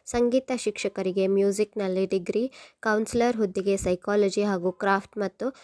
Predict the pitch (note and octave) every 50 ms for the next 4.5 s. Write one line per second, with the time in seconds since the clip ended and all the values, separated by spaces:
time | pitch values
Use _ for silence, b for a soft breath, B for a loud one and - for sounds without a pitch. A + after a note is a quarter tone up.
0 | B B B - G#3+ B3 C4 - - - A3 F#3 - G3+ F#3 - G3 F#3+ F#3 F#3+
1 | G3 - G3 F#3+ F#3+ G3 G3+ A3 A3 G#3+ G#3 - G3+ G#3+ A#3 B3 A#3 - - F#3+
2 | F#3 F#3+ F#3 - - G3+ F#3+ G3 G#3 G#3 G3+ - G3 F#3+ G3 F#3 - F#3 F3+ G3
3 | F#3 F3 G#3+ C#4 F4 - - A3+ A3 - G#3 G3 F#3+ F3+ F#3 F3+ - F#3 F3+ F3
4 | F3 - - F3 F3 F3+ F3+ - _ _